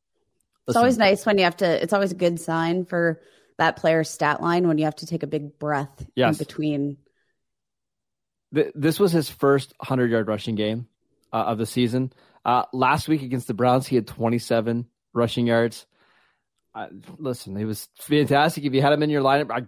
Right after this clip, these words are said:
Speaker 2: guarantee you that you won. I wanna see the team that lost with Joe Mixon in their starting lineup, but, uh,
Speaker 1: <laughs>
Speaker 2: I, I just,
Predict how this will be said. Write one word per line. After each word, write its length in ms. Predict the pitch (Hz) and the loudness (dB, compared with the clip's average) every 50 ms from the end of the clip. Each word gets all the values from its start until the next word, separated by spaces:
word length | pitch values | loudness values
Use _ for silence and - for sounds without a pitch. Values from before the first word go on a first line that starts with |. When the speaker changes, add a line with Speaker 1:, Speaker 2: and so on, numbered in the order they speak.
| - - | -10 -8
Speaker 2:
guarantee 460 | - 120 123 139 147 131 - 147 151 | -6 -2 -2 -2 -2 0 2 2 4
you 180 | 151 151 147 135 | 6 4 4 4
that 160 | 135 131 123 | 4 2 2
you 120 | 131 131 | 0 0
won. 240 | 127 131 139 147 147 | 2 4 4 4 4
I 100 | 143 160 | 2 2
wanna 200 | 175 214 220 208 | 2 2 0 0
see 160 | - - 196 | -2 -4 -6
the 100 | 180 156 | -6 -6
team 220 | - - 156 156 139 | -6 -4 -4 -4 -2
that 120 | 135 104 | -4 -4
lost 300 | 117 120 117 120 123 - | 0 2 2 2 2 0
with 100 | 117 110 | -4 -2
Joe 140 | 104 120 117 | 0 0 0
Mixon 320 | 110 113 110 - - 110 | 0 -2 -4 -6 -6 -6
in 60 | 107 | -4
their 100 | 107 107 | -4 -4
starting 300 | 101 - 120 113 110 104 | -2 -2 -2 0 0 -2
lineup, 320 | 104 104 104 101 95 - - | -4 -4 -4 -6 -8 -12 -6
but, 300 | - 123 123 - - - - _ _ _ _ _ _ - | -4 -4 -4 -4 -6 -14 -20 _ _ _ _ _ _ -4
uh, 340 | - - - 117 - 233 196 - | 0 2 2 4 2 2 0 -2
Speaker 1:
<laughs> 840 | - _ _ _ _ _ _ _ _ _ _ _ _ _ _ _ - | -4 _ _ _ _ _ _ _ _ _ _ _ _ _ _ _ -4
Speaker 2:
I, 160 | - 127 135 - | -2 0 0 2
I 80 | 139 143 | 0 0
just, 160 | 127 139 | -2 -4